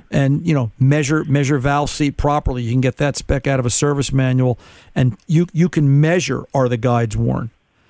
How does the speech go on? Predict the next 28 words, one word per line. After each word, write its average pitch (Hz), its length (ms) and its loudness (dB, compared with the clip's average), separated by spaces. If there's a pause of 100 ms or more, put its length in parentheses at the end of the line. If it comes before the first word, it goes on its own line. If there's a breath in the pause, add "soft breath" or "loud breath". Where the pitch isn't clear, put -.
(160 soft breath)
And 160 140 2
the 180 100 2
only 233 160 0
reason 208 260 -2
I 175 100 0
say 196 260 0
just 175 260 -2
at 175 140 -6
least 170 260 -2
check 180 320 -2
it, - 160 -4 (480)
it's - 100 -6
a 180 60 2
lot 180 180 2
of 170 80 0
work, 170 420 -2
even 151 240 0
on 151 120 0
a 151 40 0
ninety-nine, 147 680 0 (120)
to 127 80 -8
do 127 120 2
head 127 200 0
gaskets. 120 460 -2
It's 127 120 -8
not 139 220 -2 (220)
that 135 180 -2
simple. 135 460 -2